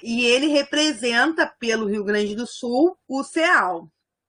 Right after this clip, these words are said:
E aí, o que que acontece? Essa campanha, aqui no Brasil em especial, ela é importante em defesa do legado do Paulo Freire, sobretudo pelo enfrentamento adverso que a gente vem vivendo, que é marcado por quê? Primeiro, né, em nível mais macro,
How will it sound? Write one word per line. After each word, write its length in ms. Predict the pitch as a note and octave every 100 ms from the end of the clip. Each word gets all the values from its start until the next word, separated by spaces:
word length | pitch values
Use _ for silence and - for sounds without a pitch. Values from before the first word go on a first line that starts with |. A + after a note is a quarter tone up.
| - _
E 140 | C4+ C4+
aí, 240 | C4 C4+
o 80 | E4
que 100 | -
que 100 | G#4+
acontece? 720 | G#4+ G4 F#4 C#4 A#3+ B3 - - -
Essa 120 | E4
campanha, 880 | D#4 F#4+ D#4 - G3 A#3+ D4 A3+ D#3
aqui 400 | G3 - C#4+ E4
no 140 | E4
Brasil 540 | G#3+ G3 F3+ G3 A#3 A3
em 80 |
especial, 840 | F#3 - E3 - D#3+ D#3 A3+ G#3+ E3+ _ _
ela 220 | G3 G#3 A3
é 40 |
importante 720 | B3+ B3+ A#3+ G#3 G#3+ A#3+ A#3+
em 40 | G#3+
defesa 380 | A3 G#3+ G#3
do 100 | G3
legado 420 | G3+ F#3+ F#3 G3 F3
do 60 |
Paulo 260 | - E3+ E3+
Freire, 360 | - G#3 A3+
sobretudo 560 | G#3 A#3+ A#3 A#3 C4 D#4+
pelo 280 | C#4 C#4+ D4
enfrentamento 1200 | D4 D4+ D4+ D4 D4 C4+ C4+ F4+ F4+ - F3 - -
adverso 840 | F3+ G3 G#3+ F#3+ G3+ G#3 D4 C#4+
que 100 | A3+
a 40 | F#3+
gente 260 | G#3 G3+
vem 180 | G3 G3+
vivendo, 520 | G3 E3+ F#3+ G#3+ B3+
que 80 | -
é 60 | B3
marcado 520 | A#3+ G#3+ B3 B3 A#3+ -
por 140 | A3
quê? 240 | - A3 G3
Primeiro, 540 | A#3+ C#4+ C4 G#3+ F3
né, 220 | E3+ G3+ C4
em 200 | A#3 A3+
nível 320 | B3 C4 C#4+
mais 260 | C4+ C#4 A#3
macro, 560 | C4 A3 - - D#3